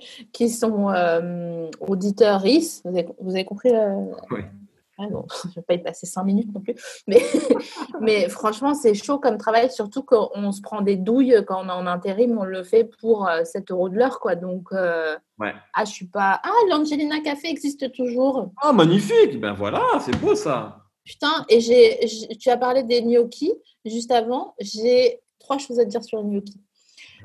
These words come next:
Speaker 1: J'étais, je suis sortie avec un gars et il disait des gnocchis. Donc, j'ai dit, « Ah bah non, c'est pas possible. »
Speaker 2: <laughs>
Speaker 1: Euh, et pourtant, franchement, il était, il était fancy et tout. Mais j'ai dit, « Abort the mission », vraiment, quand il a dit ça.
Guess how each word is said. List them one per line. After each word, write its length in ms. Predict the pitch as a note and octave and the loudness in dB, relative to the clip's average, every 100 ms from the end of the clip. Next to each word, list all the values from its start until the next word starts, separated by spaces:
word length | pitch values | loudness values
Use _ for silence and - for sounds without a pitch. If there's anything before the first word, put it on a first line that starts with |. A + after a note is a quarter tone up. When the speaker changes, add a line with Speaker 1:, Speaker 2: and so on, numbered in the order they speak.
| - | -12
Speaker 1:
J'étais, 680 | G3 A#3 A#3 C4 C4 C4+ | 0 0 2 4 6 6
je 60 | - | 2
suis 120 | - | -6
sortie 300 | A3+ B3 - | -4 -4 0
avec 180 | C4 C4 | 0 0
un 140 | A#3 A3 | -4 0
gars 340 | A#3+ B3 C4 _ - | 2 2 0 _ 0
et 240 | A#3 A#3 | 0 0
il 80 | A3+ | -2
disait 300 | G#3+ A3 B3 | -2 0 0
des 140 | G#3+ | 0
gnocchis. 480 | G3+ G#3+ G#3+ - D#4 B4+ - | -4 -2 -4 -2 -2 -2 -6
Donc, 220 | G3 G3+ | -6 -4
j'ai 120 | G#3 G#3 | -2 -2
dit, « 140 | G3 - | -2 0
Ah 200 | F#3+ F3+ | 0 0
bah 240 | E3 D#3 F3 | -4 -6 -8
non, 140 | G#3+ | -12
c'est 180 | _ G3 | _ -10
pas 120 | F3+ F3 | -8 -8
possible. » 360 | E3+ - C#4+ A4+ | -10 -12 -6 -4
Speaker 2:
<laughs> 0 | - B4 F3+ - | 0 0 -2 -4
Speaker 1:
Euh, 460 | E3+ E3+ D#3+ D#3 D#3 - | -4 -4 -4 -4 -6 -8
et 80 | F#3+ | -8
pourtant, 280 | F#3+ A3+ B3+ | -8 -2 0
franchement, 340 | B3 A3+ A3 G#3 | 2 0 -2 -2
il 120 | D#4 | -2
était, 300 | G#3+ - G3 | -4 -4 -4
il 80 | F3+ | -4
était 180 | F3 F#3 | -6 -6
fancy 440 | - A3+ C#4 G#4+ | -2 -4 -2 0
et 80 | F4+ | 0
tout. 180 | - G4+ | 0 0
Mais 260 | B3 E3+ - | 0 -2 -6
j'ai 380 | D#3+ F#3 - E3+ | -8 -8 -8 -10
dit, « 420 | E3 F#3 F3 D#3+ - - - _ _ _ _ _ - | -8 -6 -6 -10 -14 -20 -20 _ _ _ _ _ 0
Abort 320 | D#4 F4 G#4 A#4+ B4+ G4 | 2 4 6 6 6 2
the 120 | F4 F#4 | 0 0
mission », 720 | F#4+ C#5 - A#4 G#4+ A4 G#4+ | 4 4 4 4 4 4 0
vraiment, 420 | E4 C4+ C4 C4+ D#4+ | 0 0 2 0 -2
quand 100 | B3+ | -2
il 100 | A3 | -2
a 80 | |
dit 160 | G3+ G#3 | -6 -10
ça. 200 | - - | -4 -2